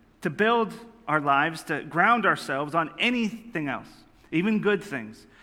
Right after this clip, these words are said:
and usually for us, it's the good things that are the distractions, you know, even our, our, our own religiousness or, or piety, even these things, it will actually lead to our destruction. And this is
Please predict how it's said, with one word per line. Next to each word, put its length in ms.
and 120
usually 280
for 160
us, 320
it's 180
the 100
good 280
things 240
that 120
are 60
the 120
distractions, 760
you 100
know, 100
even 160
our, 120
our, 260
our 180
own 160
religiousness 720
or, 140
or 100
piety, 540
even 220
these 240
things, 280
it 100
will 100
actually 320
lead 380
to 100
our 240
destruction. 560
And 120
this 220
is 360